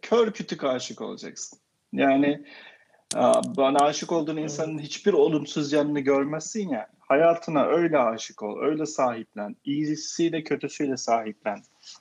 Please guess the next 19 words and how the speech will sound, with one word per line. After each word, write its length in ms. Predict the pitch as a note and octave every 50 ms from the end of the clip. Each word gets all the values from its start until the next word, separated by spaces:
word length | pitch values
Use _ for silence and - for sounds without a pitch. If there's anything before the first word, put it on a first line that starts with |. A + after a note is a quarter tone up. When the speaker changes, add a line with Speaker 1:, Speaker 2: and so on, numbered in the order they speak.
| - - - - - -
Speaker 1:
e, 40 | G#2+ G#2 G#2 G#2 G2 F2+ - - - B2 B2
diyor. 220 | A2+ A#2 G#2+ - - - _ _ _ _ _ _ _ _ _ - - - - _ _ _ _ _ _ _ _ _ -
E, 60 | D3 C3+ C3 C3 B2 C3 B2+ B2+
ve 140 | D3+ F3 E3+
tabii 300 | - G#3 G3 F#3+ E3 - - - - - - - -
şimdi 420 | D#3 D3+ D#3 D#3 C3 - - - - - - - F#3+ - _ - -
hani 360 | C3 B2+ C3 C3 - - C3+
oradaki 500 | C3+ C#3 C#3+ C#3 D#3 D3+ D#3 D#3 C#3 C#3+
itirazım 480 | C#3 C#3 - D#3 D3+ D3 C#3+ D3+ C#3+
şunun 420 | - - - D3+ D3 E3+ F#3+ G3+ F#3+
da 280 | E3+ C#3 A#2+ - - _ _ _ _ _ _ _ _ _ _ _
ilgili. 640 | - B2+ A#2 G#2+ A2+ G#2+ A#2 G#2+ A2 C3+ D3+ - C4
Sosyallik 500 | B3 - D#3+ C#3+ D3 - D3+ C#3+ D3 C#3+
çok 220 | - - D3+ - -
önemli 460 | C#3 A#2+ A2+ G#2+ - G#2+ B2 D#3+ E3+
bu 100 | D3+ C3
süreçleri 560 | B2 - - A#2 A#2 A2 - - B2 A2+ A2+
geçirebilmemiz 840 | G#2+ A#2 A2 - - A2 A2+ A2+ G2 A2+ G#2 A2 G#2+ G#2+ A2 G#2 G#2+
açısından. 800 | A2 B2 - - - - - A#2+ G#2+ G#2 C#3 D3 F3 G#3 -